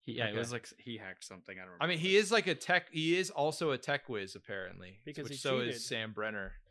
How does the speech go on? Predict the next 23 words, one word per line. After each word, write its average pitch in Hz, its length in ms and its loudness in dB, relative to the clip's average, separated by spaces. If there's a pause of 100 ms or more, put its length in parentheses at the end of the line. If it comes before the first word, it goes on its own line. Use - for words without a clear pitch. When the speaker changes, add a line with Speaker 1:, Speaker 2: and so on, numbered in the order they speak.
(420)
Speaker 2:
Right. 147 240 6
We 135 120 0
find 175 240 4
out. 151 200 6
We 147 80 -2
do 190 140 -2
find 180 220 4
out 156 120 8
that 143 100 -4
he 120 80 -2
cheated 123 480 -2 (160)
back 120 260 2 (120)
in 117 100 -6
Speaker 1:
Sam 120 220 0
Brenner 123 220 0
sounds 117 220 0
Speaker 2:
the 104 40 -2
Speaker 1:
like 131 40 0
a 156 80 2
Speaker 2:
eighties 139 120 0
Speaker 1:
cowboy 101 260 -2
Speaker 2:
too. 147 140 0
Speaker 1:
name. 98 140 -4